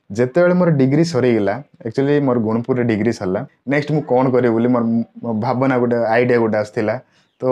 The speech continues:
obviously ବହୁତ ଜଣ ତ ଏବେ ବି ତମେ, ଆ, ଯାହାର ଯାହାର ଡିଗ୍ରୀ <clears throat> କମ୍ପ୍ଲିଟ୍ ହେଇଯିବ, ତ ତମେ ବି ନିଶ୍ଚୟ, ଆ, ଭାବିବାକୁ ମଜବୁର ହେଇଯିବ।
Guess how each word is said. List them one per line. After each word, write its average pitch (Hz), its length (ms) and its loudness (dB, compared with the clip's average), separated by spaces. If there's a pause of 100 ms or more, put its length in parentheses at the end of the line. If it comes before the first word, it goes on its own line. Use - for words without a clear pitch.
(280)
obviously 131 480 0 (120)
ବହୁତ 120 440 0
ଜଣ 135 240 0
ତ 139 80 -4
ଏବେ 120 240 2
ବି 127 100 2
ତମେ, 117 280 0 (400)
ଆ, 95 380 -2
ଯାହାର 110 300 2
ଯାହାର 110 180 2
ଡିଗ୍ରୀ 110 420 0 (220)
<clears throat> - 260 -8
କମ୍ପ୍ଲିଟ୍ 110 360 -4 (140)
ହେଇଯିବ, 110 320 0 (760)
ତ 151 240 2
ତମେ 143 180 2
ବି 143 100 2
ନିଶ୍ଚୟ, 139 520 0 (200)
ଆ, 120 120 0
ଭାବିବାକୁ 131 760 0 (460)
ମଜବୁର 123 440 2
ହେଇଯିବ। 110 280 0